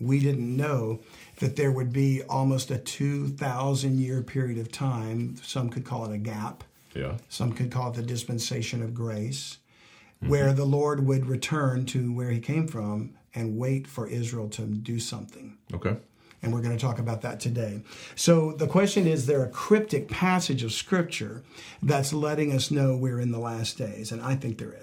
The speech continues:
Speaker 1: is.
Speaker 2: All right.
Speaker 1: So we're gonna
Speaker 2: Gonna
Speaker 1: go
Speaker 2: get
Speaker 1: right
Speaker 2: good
Speaker 1: there.
Speaker 2: here, then.
Speaker 1: Yeah, we're gonna go right there to Hosea chapter six. Hosea is right after the book of Daniel, for those of you that might be trying to follow along.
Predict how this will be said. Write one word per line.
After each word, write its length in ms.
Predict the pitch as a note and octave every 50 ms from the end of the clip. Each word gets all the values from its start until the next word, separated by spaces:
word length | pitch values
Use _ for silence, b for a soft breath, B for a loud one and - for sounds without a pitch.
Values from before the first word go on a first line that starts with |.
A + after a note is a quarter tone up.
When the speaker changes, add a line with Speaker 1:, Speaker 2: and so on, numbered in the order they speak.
| -
Speaker 1:
is. 140 | - - - -
Speaker 2:
All 120 | D2 F#2+ G2+
right. 340 | E2+ F2 A2+ A#2 - - - B B B B
Speaker 1:
So 160 | - - C3
we're 160 | D3+ A3+ C4
gonna 140 | C4+ A#3+ G3+
Speaker 2:
Gonna 40 | E3
Speaker 1:
go 100 | E3+ E3
Speaker 2:
get 60 | D#3 D#3+
Speaker 1:
right 100 | E3+ F#3
Speaker 2:
good 220 | A2 B2 A#2+ A2
Speaker 1:
there. 60 | -
Speaker 2:
here, 140 | F2+ E2 E2
then. 160 | D#2 D#2 D#2+ D#2
Speaker 1:
Yeah, 300 | - E2 F2 F3 D3+ B2
we're 140 | C3+ E3 E3+
gonna 120 | F3+ E3+
go 120 | D#3+ F3 E3+
right 180 | F3 E3+ E3
there 140 | E3 E3+ D3+
to 60 | C#3
Hosea 460 | C3 C#3 C#3 C3 A2 C3 C#3+ C#3 C#3+ C#3
chapter 360 | - C3+ B2 A2+ - - G#2+
six. 540 | - - - - - - - - - - - _ - - - - - - - - - - _ _ - - _ - - - - - B B B B B B B B B B B B -
Hosea 600 | - D3 F3 G#3 G#3 D3 C#3 F3 F3 F3 D3+ C#3
is 240 | C3+ C#3+ C#3 A#2 A#2
right 220 | C3+ D3+ D#3+ E3 E3
after 240 | E3 D#3+ D#3+ D#3
the 120 | C#3 C#3+ D3
book 220 | C#3+ D3 C#3+ -
of 100 | C#3 A#2+ A#2+
Daniel, 460 | C#3 C3+ C3+ C3+ C#3 D3 E3+ G3+ G3+
for 140 | G3 C3 B2
those 300 | A#2 B2+ C3 B2+ A#2 B2
of 100 | A2+ A#2
you 160 | B2 B2+ A#2+
that 200 | A#2+ B2 - -
might 220 | A#2+ A#2+ A#2 G#2
be 180 | A2 A2+ A2 G#2+
trying 260 | G#2 - A#2 A2+ A2+
to 60 | A2+ G#2+
follow 320 | - B2+ A#2+ A#2 A2+ A2
along. 420 | A2 A2 A#2 C3 D3+ D3+ C#3 -